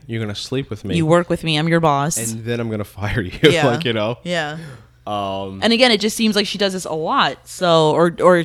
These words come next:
Speaker 2: just randomly fires people a lot. I don't know if she
Speaker 1: Yeah.
Speaker 2: necessarily has sex with them, but it seems like she fires people a lot. So it didn't seem all that crazy for her.
Speaker 1: And we see at the same time that David freaks out to the point that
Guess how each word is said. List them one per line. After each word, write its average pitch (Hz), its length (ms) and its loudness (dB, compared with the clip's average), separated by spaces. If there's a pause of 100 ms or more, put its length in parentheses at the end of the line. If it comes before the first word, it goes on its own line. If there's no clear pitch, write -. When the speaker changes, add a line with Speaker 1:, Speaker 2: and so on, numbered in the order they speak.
(120)
Speaker 2:
just 151 440 -4
randomly 208 540 6
fires 185 320 4
people 147 280 -2
a - 20 0
lot. 139 160 4
I 147 80 6
don't 165 80 2
know 156 60 0
if 147 80 -4
she 165 60 -4
Speaker 1:
Yeah. 160 60 0
Speaker 2:
necessarily 151 360 0
has 143 100 -4
sex - 240 0
with 143 60 -10
them, 139 100 0
but 135 160 -4
it 170 180 -2
seems 175 180 0
like 156 100 -2
she 156 100 -8
fires 147 260 -2
people 135 220 -4
a - 20 -4
lot. 123 280 -2
So 147 100 -4
it 151 100 -8
didn't 160 280 -8
seem 151 340 -10
all 139 240 -2
that 135 300 0
crazy 143 520 -2 (320)
for 113 240 -2
her. 135 200 -2
Speaker 1:
And 104 480 -10 (120)
we 113 140 -6
see 127 160 -2
at 113 80 0
the 104 60 -8
same 113 280 -2
time 107 280 -2
that 98 160 -2
David 107 340 -2
freaks - 380 -2
out 110 200 2
to 107 80 -14
the 104 100 -6
point 101 480 -6
that 92 420 -2